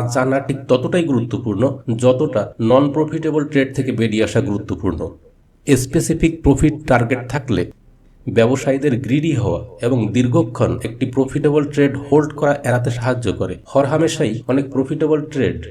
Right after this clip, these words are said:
সঠিক সময়ে প্রফিট টেক না করার কারণে কোনো এক সময় সমস্ত লাভ অদৃশ্য হতে দেখা যায়। ইমোশন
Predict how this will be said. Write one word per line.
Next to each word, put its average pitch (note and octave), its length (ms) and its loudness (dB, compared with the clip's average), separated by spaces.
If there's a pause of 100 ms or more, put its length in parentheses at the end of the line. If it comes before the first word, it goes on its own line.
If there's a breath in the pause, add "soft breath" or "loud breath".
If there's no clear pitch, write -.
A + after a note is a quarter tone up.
(200)
সঠিক C3 340 -6
সময়ে D3+ 240 0 (100)
প্রফিট B2+ 260 0 (100)
টেক C3 140 0 (160)
না C3 60 2 (100)
করার C#3 280 4
কারণে E2+ 280 -2 (420 soft breath)
কোনো C#3 180 6 (120)
এক - 60 -8 (120)
সময় E2+ 280 -2 (340)
সমস্ত C#3 360 4 (200)
লাভ A#2 140 2 (160)
অদৃশ্য C#3 340 -2 (100)
হতে F#2+ 220 -2
দেখা D#2+ 240 -4
যায়। D#2+ 140 -10 (880)
ইমোশন D#3 520 2